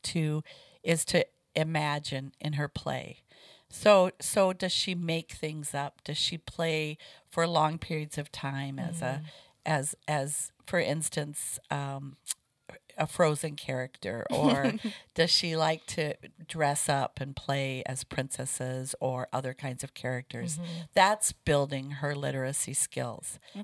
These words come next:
Speaker 1: Actually, I'm saying that because I know she does.
Speaker 2: <laughs>
Speaker 1: Um, but she has that, that whole imagination play and dramatic play. That's her job right now. That's
Speaker 3: Okay.
Speaker 1: what's building what will later become her ability to read.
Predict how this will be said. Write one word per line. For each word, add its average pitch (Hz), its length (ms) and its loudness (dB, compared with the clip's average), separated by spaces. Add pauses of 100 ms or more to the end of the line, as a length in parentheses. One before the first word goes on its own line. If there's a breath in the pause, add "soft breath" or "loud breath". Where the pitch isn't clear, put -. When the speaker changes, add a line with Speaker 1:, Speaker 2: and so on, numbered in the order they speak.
Speaker 1:
Actually, 156 300 0
I'm 139 80 -6
saying 139 280 -2
that 120 140 -4
because - 240 -10
I 127 120 -4
know 120 160 -6
she - 180 -4
does. - 440 -8
Speaker 2:
<laughs> 220 460 8
Speaker 1:
Um, 160 340 8 (220 loud breath)
but 196 80 2
she - 160 4
has 214 220 4 (140)
that, 170 240 8
that 185 160 8
whole 214 260 6
imagination 170 800 4
play 202 320 2
and 175 100 -2
dramatic 151 480 0
play. 180 340 0 (200 loud breath)
That's 185 240 6
her 185 120 2
job 143 360 0
right 123 200 -6
now. 123 300 -8
That's 196 320 6
Speaker 3:
Okay. - 40 -4
Speaker 1:
what's 208 200 2
building 156 640 4 (300 loud breath)
what 165 160 8
will 165 180 2
later 185 400 6
become 147 640 -4 (220 loud breath)
her - 440 4
ability 143 600 0
to 135 480 -2 (240 loud breath)
read. 135 640 0